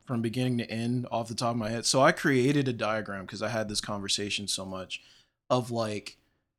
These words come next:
basically beginning to end, how it's coming from your, your, uh, I S P down to how it gets to you, how your neighbors are a factor, how, um, just, like,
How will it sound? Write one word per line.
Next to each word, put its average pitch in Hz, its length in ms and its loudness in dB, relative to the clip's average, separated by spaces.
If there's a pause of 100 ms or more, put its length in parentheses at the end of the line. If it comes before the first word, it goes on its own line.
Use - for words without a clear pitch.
(580)
basically 139 440 2
beginning 151 440 2
to 156 120 -2
end, 131 240 -2
how 107 180 -4
it's 107 120 -2
coming 127 300 -4
from 139 440 -2
your, 135 540 0
your, 131 520 -2
uh, 123 400 -4
I 127 200 2
S 127 140 2
P 127 360 0
down 117 420 -6
to 113 300 -4
how 113 240 -4
it 117 80 -6
gets 120 220 0
to 131 120 -4
you, 113 280 -4
how 110 300 0
your 113 200 -4
neighbors 123 680 -2 (420)
are 113 160 2
a 110 60 -2
factor, 101 560 -4
how, 104 580 -4 (420)
um, 104 720 -2 (140)
just, - 260 0
like, 107 360 -2